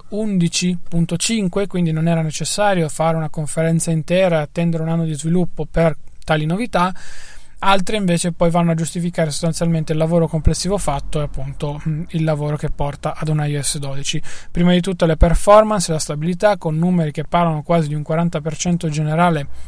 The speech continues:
di velocità in più ovunque, addirittura un settanta per cento nella fotocamera, quindi insomma numeri importanti che non sono i soliti grafici che vediamo ogni anno, ad esempio con i nuovi modelli di iPhone che vengono aggiornati con processori sempre più potenti, ram, eccetera, eccetera.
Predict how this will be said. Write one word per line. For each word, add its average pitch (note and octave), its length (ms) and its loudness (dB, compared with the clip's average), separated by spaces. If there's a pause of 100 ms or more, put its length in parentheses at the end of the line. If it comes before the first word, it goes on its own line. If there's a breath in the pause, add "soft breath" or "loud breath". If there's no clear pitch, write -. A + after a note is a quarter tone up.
(100)
di E3 120 -2
velocità E3+ 320 2
in F3 100 4
più G3 240 2 (120)
ovunque, F#3+ 580 0
addirittura E3+ 420 -2
un E3 80 2
settanta E3 420 -4
per D#3+ 140 -4
cento E3 300 -4
nella D3+ 160 -8
fotocamera, D#3 580 -2
quindi D3+ 300 -8 (880 loud breath)
insomma D#3+ 360 2 (540)
numeri G#3+ 600 2
importanti F#3+ 640 2
che E3 100 -2
non F3 120 4
sono G3+ 220 -2
i - 20 0
soliti D#3+ 320 -4
grafici E3 560 0
che D#3+ 140 -4
vediamo E3 560 0
ogni E3 280 2
anno, E3+ 220 4
ad D#3 80 2
esempio D#3 460 -2
con D#3 440 0 (1500 soft breath)
i E3+ 80 -2
nuovi E3+ 260 4
modelli E3 340 2
di D#3+ 160 2
iPhone F3 380 4
che E3+ 100 -4
vengono E3+ 340 0
aggiornati E3 380 -2
con D#3 140 -4
processori E3+ 460 0
sempre E3 280 -2
più D#3+ 140 -4
potenti, E3+ 560 0
ram, E3+ 320 2
eccetera, D#3 380 -6
eccetera. D3 360 -6